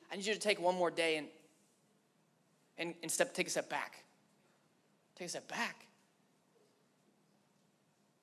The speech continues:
Sometimes God's way that he's leading you makes less sense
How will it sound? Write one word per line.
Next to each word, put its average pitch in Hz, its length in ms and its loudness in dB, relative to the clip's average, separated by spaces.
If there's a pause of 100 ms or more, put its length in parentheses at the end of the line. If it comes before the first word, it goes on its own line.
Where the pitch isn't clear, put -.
(120)
Sometimes 240 680 8
God's 202 320 10
way 196 180 10
that 196 100 4
he's 190 200 2
leading 202 240 4
you 170 180 2 (460)
makes 190 500 6
less 214 300 12 (160)
sense - 500 10